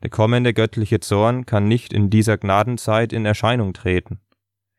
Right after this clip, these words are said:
Wir leben an dem Tage des Heils, in der Zeit der Gnade, nicht aber in dem Zeitabschnitt der großen Drangsal.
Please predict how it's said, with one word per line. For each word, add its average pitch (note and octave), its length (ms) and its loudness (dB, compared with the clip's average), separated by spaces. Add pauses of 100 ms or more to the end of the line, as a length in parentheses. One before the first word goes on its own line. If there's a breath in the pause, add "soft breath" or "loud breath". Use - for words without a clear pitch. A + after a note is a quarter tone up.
(260 soft breath)
Wir A2 100 2
leben C3 240 4
an A#2+ 160 0
dem B2+ 160 2
Tage B2 340 2
des B2 220 -6
Heils, A2 480 -2
in G#2+ 200 0
der G#2+ 100 2
Zeit G#2+ 380 -2
der A2+ 100 0
Gnade, F#2+ 560 -2 (380)
nicht A#2+ 320 -2
aber A#2 320 0
in G#2+ 100 -2
dem G#2+ 220 2
Zeitabschnitt A2 760 -2
der G2+ 100 0
großen G#2 360 0
Drangsal. G2 640 -2